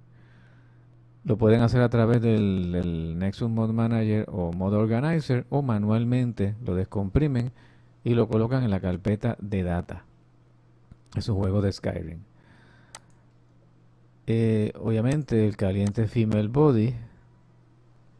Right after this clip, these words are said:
Necesitamos también ese.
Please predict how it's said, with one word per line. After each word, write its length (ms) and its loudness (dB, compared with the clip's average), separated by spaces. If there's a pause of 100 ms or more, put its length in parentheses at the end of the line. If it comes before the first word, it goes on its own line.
(2500)
Necesitamos 640 -4
también 480 0
ese. 440 -2